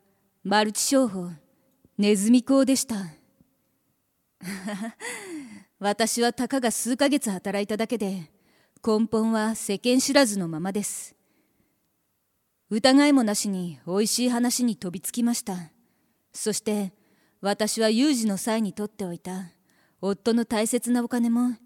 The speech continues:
すべてつぎ込んでしまいました。うまくいっていたのは最初だけで、半年も経たないうちに支払いの方が増え、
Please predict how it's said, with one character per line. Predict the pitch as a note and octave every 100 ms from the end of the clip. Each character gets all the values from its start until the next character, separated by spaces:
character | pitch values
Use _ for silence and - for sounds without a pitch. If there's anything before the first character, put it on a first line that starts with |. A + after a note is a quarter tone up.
| _ _ _
す | - - A#3+
べ | C4+
て | A3
つ | - G3
ぎ | A3+
込 | A#3 C4
ん |
で | B3
し | - F#3+
ま | F3+
い |
ま | F3+
し | F#3+
た。 | - F3 D#3 _ _ _ _ _ _ _ _ _ _
う | G#3+
ま | C4 C4
く | G#3+
い | G3
っ |
て | - A3+
い |
た | A#3 A#3
の | G#3+
は | E3+
最 | E3+ G3+ G#3
初 | A#3
だ | A#3+
け | C4
で、 | G#3+ F#3+ F3 - _ _ _
半 | G#3+ B3
年 | C#4 B3 C4+
も | A#3+
経 | F#3
た | A3
な | G#3+ F3+
い |
う | E3+
ち | -
に | F#3+ F#3 D#3 _ _ _
支 | - A#3
払 | A3 G#3 A3+
い |
の | A#3+
方 | B3 A#3+
が | G3
増 | E3+ G3
え、 | F#3 D#3+